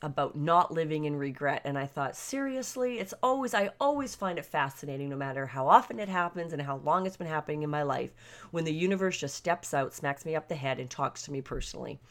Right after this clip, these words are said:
I, and I, I hope when you, the universe is doing that, that you are listening. And we're going to talk about that, actually, because my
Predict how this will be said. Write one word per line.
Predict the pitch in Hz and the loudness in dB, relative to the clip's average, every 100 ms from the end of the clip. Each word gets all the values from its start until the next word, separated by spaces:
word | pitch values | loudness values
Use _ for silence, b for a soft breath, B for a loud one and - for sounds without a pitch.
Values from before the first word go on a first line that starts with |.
| B B B B B B - | B B B B B B 2
I, | 147 143 139 135 139 | 2 4 0 -2 2
and | 165 | 6
I, | 160 | 6
I | 165 | 6
hope | 160 226 | 4 2
when | 214 190 | 4 4
you, | 190 | 4
the | 180 | 0
universe | 180 190 180 180 | 0 0 0 -2
is | 180 | -6
doing | 151 202 170 | 0 2 2
that, | 156 139 | 2 0
that | - | -2
you | 156 | 0
are | 151 | 0
listening. | 147 147 151 139 | 0 -2 -2 -2
And | 135 | 0
we're | 160 | 0
going | 180 | -2
to | 165 | -4
talk | - 262 285 | 4 6 6
about | - 135 135 | 4 -2 0
that, | 135 131 | -2 0
actually, | 131 131 - 139 147 147 | -2 -4 -4 -4 -4 -6
because | 151 143 139 | -8 -8 -4
my | 143 139 | -2 -4